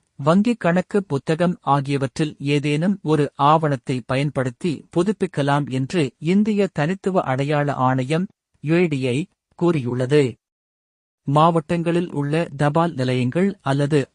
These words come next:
ஆதார் ஆணையத்தின் கீழ் இயங்கும் சேவை மையத்தில் நேரடியாகச் சென்று புதுப்பித்துக் கொள்ளலாம்.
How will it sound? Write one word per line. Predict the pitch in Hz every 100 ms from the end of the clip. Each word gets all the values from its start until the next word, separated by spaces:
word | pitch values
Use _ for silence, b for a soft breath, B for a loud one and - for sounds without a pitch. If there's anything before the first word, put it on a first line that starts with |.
| -
ஆதார் | 143 165 185 185
ஆணையத்தின் | 127 131 135 131 127 135 120
கீழ் | - 165 170
இயங்கும் | 127 131 131 143 123
சேவை | - 156 160 156 117
மையத்தில் | 127 123 123 - 196 -
நேரடியாகச் | 135 151 202 185 151 143 127 120
சென்று | 127 135 151 147 147
புதுப்பித்துக் | 170 165 143 139 - 135
கொள்ளலாம். | 135 127 131 143 107